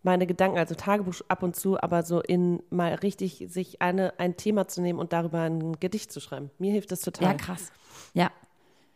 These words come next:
Speaker 2: ja. Also ich lese mal kurz vor, was er gesagt hat. Und zwar hat er, ähm, ich lasse in einem Format Scheitern für Anfänger gesagt. Und zwar,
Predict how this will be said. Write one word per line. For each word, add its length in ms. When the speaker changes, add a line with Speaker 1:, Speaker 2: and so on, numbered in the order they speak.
Speaker 2:
ja. 180
Also 160
ich 140
lese 180
mal 60
kurz 280
vor, 200
was 100
er 140
gesagt 400
hat. 260
Und 220
zwar 360
hat 120
er, 400
ähm, 640
ich 100
lasse 180
in 80
einem 120
Format 420
Scheitern 300
für 140
Anfänger 380
gesagt. 360
Und 120
zwar, 220